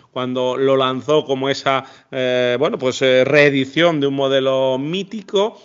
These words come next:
que además se fabricó en España, y luego, pues, ha ido, bueno, pues, con el, con el S, con el R, con el R ahora, eh, rizando el rizo de un coche espectacular, de un coche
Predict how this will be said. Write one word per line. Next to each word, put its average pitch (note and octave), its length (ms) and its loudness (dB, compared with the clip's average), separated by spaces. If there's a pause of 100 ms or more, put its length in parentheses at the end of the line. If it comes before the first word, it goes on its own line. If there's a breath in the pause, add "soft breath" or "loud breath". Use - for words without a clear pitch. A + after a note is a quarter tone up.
(140 loud breath)
que - 60 -8
además C3 200 -2
se C3+ 100 -4
fabricó C3 540 0
en C3 100 -6
España, F#3 560 -2 (300 loud breath)
y B2 100 -4
luego, C3+ 180 0
pues, D3+ 220 -4
ha B2 80 0
ido, B2+ 480 2
bueno, D#3+ 180 -2
pues, B2 160 -8
con A#2 160 -4
el, A2+ 220 -6
con A2+ 180 -4
el A#2+ 140 2
S, C#3+ 340 2
con B2 160 -2
el A#2+ 160 -2
R, C#3 320 0
con B2+ 160 -4
el A#2+ 80 -2
R C3+ 240 2
ahora, D#3 320 2 (320 loud breath)
eh, A#2+ 400 -2
rizando D3 480 -2
el C#3+ 60 -2
rizo D#3 280 -4
de C#3+ 60 -4
un C3+ 80 -4
coche C3+ 240 -8
espectacular, C#3 760 0
de C#3 80 -2
un B2+ 100 -6
coche C3 380 -4